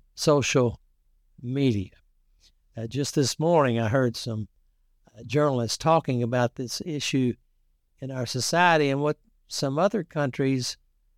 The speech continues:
are doing about this, especially in regard to pornography that's available on social medias. And then the last thing they talked about in this ro-, this report was to destigmati-,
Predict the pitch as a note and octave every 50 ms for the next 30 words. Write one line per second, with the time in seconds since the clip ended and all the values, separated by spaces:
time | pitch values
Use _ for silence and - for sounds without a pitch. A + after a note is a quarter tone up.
0 | _ _ _ B2 C3 C3 B2+ A2+ A2 A2 A2+ A2+ A#2 D3+ F#3 A3+ B3 A3+ F3+ C#3+
1 | B2+ A#2 B2+ B2 A#2+ A#2 - C#3 C3 - - B2 A2 - - - - _ G#3+ A#3
2 | B3 A3+ - - - C#3 C3+ D3 - D3 C3+ C3 C3 C3 B2 A#2+ B2 B2+ B2+ B2+
3 | C3 B2+ B2 A#2+ B2 _ _ _ _ _ _ _ _ _ _ - - C3+ B2+ B2+
4 | A#2+ B2 - - _ - D3+ C3+ B2+ B2 B2+ C3 C3+ D3+ D3 B2 A#2 A2 G2+ -
5 | - A#2+ A2+ A2 G2 - _ _ _ _ _ _ _ _ _ _ _ B2 B2 A#2
6 | - - B2 G#2+ G#2+ B2 B2+ B2+ A#2+ A#2 G#2+ A2 A2 G#2+ - _ _ _ _ _
7 | _ _ _ _ _ _ _ _ A#2+ A2+ A2 G#2+ F2+ - - C3 A#2+ A2+ - -
8 | A2+ G#2 A2+ A#2 A2+ A2 A2+ F#2+ - - - _ _ _ _ _ _ - _ _
9 | _ - F3+ G3+ A3+ C4 B3+ B3 A#3 A3 G3+ - _ _ _ E3 E3 F3+ G3+ A3+
10 | A3+ G#3+ - - - G#3 F#3 F3 E3+ D#3+ D#3+ - - E3+ D#3+ D#3+ - E3 C#3 C#3
11 | C#3 C3+ C3+ C3+ C#3 C3+ B2 - - D#3+ E3+ E3+ - - _ - D#3 C#3+ D3+ C#3
12 | - D3 C3 B2 - E3+ E3+ E3 E3 E3+ D#3 C3+ C3 B2+ B2 A#2+ - - - -
13 | - C3 B2 G#2+ A2+ A#2 A#2 B2+ D#3 F3 G3+ G#3 G3+ G3+ G3+ F#3+ F3 - _ _
14 | - - - - - - G3+ G#3+ G3 G#3 F#3 D#3+ D#3 D3 B2+ - - B2 B2+